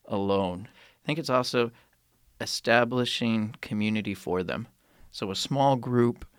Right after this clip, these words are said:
uh, a church, a place that they can come back to,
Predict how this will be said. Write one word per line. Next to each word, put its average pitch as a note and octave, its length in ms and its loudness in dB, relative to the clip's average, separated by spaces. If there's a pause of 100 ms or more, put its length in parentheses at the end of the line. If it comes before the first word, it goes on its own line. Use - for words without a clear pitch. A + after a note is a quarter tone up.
(440)
uh, G2 200 -2
a - 100 -4 (140)
church, - 540 0 (100)
a - 40 -12
place C#3+ 380 0
that A2+ 140 -6
they A#2+ 140 2
can B2 200 0
come G#2 260 -2
back G#2 420 4
to, C#3+ 360 0